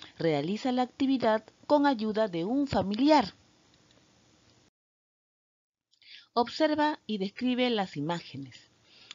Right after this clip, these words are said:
La familia de Álvaro y Juliana. Primera imagen. Observa qué están haciendo. ¿En qué lugar de la casa están?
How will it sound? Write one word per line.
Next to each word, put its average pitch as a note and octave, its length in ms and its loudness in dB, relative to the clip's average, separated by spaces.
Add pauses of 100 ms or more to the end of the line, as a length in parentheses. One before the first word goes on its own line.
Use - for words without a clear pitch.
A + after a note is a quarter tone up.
La F#3 180 -2
familia A3+ 600 -4
de D#3+ 300 -2
Álvaro G3 640 2 (160)
y D3 140 -4
Juliana. G#3+ 680 0 (800)
Primera F3 580 -2
imagen. A#3 560 -4 (400)
Observa A#3+ 480 -4
qué G3+ 320 -4
están G3+ 320 -4
haciendo. B3 500 -2 (1000)
¿En D#3 160 -2
qué E3+ 140 -2
lugar G3+ 300 0
de A#3 80 -2
la F3 100 -4
casa F#3+ 240 -6
están? A3+ 360 -4